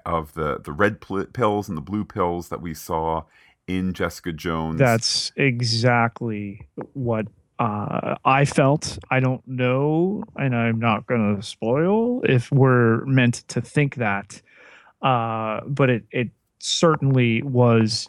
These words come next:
Speaker 2: evocative of that, and he seemed to, to get kind of a,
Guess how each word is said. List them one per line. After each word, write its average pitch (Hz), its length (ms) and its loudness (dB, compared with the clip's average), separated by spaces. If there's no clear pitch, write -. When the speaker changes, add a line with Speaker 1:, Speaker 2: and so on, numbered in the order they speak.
Speaker 2:
evocative 117 880 0
of 117 300 -2
that, 110 340 0
and 110 140 -6
he 117 100 -6
seemed 117 460 2
to, 110 240 -2
to 180 120 4
get 151 280 2
kind 165 340 4
of 143 140 4
a, 135 200 4